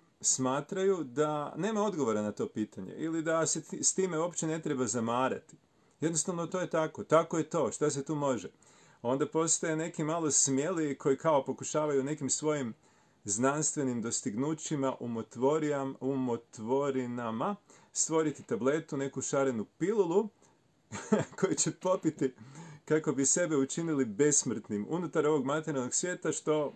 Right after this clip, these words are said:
dobro da im ne uspijeva, jer da im uspije, to bi tek bio problem,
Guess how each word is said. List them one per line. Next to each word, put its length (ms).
dobro 560
da 100
im 140
ne 100
uspijeva, 560
jer 220
da 100
im 140
uspije, 500
to 120
bi 140
tek 240
bio 180
problem, 600